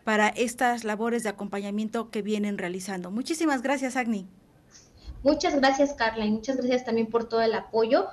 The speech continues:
Speaker 2: porque también este evento, pues, se da en colaboración, por supuesto, pues, por toda la, la cuestión de comunicación y difusión de la que siempre nos haces parte y nos das todo este apoyo. Muchas gracias.
Speaker 1: Muchísimas gracias, Agni.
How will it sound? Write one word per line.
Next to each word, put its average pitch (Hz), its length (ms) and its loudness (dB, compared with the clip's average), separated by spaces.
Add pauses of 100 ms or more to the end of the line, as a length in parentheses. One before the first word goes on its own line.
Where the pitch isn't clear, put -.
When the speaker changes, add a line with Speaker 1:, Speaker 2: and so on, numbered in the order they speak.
(240)
Speaker 2:
porque 190 260 -2
también 226 360 4
este 240 260 2
evento, 226 720 2
pues, 208 120 -6
se 214 60 0
da 214 60 4
en 226 160 2
colaboración, 214 800 2
por 208 120 -6
supuesto, 214 440 -10
pues, - 160 -12
por - 180 -16
toda 214 240 2
la, 180 180 2 (460)
la 185 100 -6
cuestión 208 260 -6
de 220 120 -2
comunicación 190 580 -4
y 214 60 4
difusión 208 460 -2
de 202 60 2
la 185 160 0
que - 80 -18
siempre 208 340 -2
nos 190 180 -4
haces 190 360 -6 (440)
parte 254 500 4
y 196 300 -2
nos 190 160 2
das 208 160 0
todo 202 140 2
este 190 180 -2
apoyo. - 340 -8
Muchas 220 320 -2
gracias. - 540 -6 (260)
Speaker 1:
Muchísimas 262 560 -2
gracias, 240 420 -2
Agni. 220 380 -4